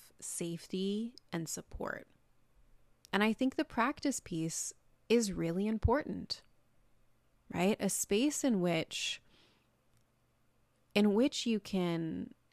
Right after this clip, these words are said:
you can practice and be within the context of everything that practice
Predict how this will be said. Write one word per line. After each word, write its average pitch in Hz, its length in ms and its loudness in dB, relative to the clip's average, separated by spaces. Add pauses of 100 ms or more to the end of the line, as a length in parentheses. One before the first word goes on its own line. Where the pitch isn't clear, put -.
(280)
you 180 200 0
can 165 200 -2
practice 196 520 2
and 175 200 -4
be 185 200 0
within 185 300 0
the - 160 -6
context - 1600 -4 (880)
of 180 220 4
everything 190 420 2
that 180 160 -2
practice - 720 -4